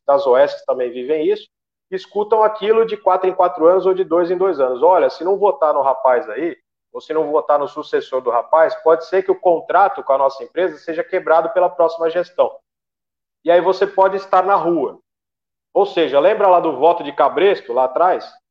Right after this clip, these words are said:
É mais ou menos isso. É a montagem de um curral eleitoral, é a manutenção de um voto de cabresto,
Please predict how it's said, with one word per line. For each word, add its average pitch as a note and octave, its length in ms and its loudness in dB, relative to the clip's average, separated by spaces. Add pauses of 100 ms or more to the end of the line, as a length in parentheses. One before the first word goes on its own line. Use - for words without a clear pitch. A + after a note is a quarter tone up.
(500)
É F#3 80 -6
mais A3 260 2
ou A3+ 80 4
menos G#3+ 320 0
isso. F#3 320 -6 (200)
É C#3 60 0
a D#3 60 2
montagem F#3+ 560 0
de E3+ 80 -8
um E3+ 80 -4
curral C#3 380 0
eleitoral, C3+ 720 0
é D3 40 0
a D3+ 40 0
manutenção F#3 800 -2
de F#3 80 -4
um D#3+ 140 -4
voto C#3 280 0
de A#2+ 60 -18
cabresto, A#2+ 640 -6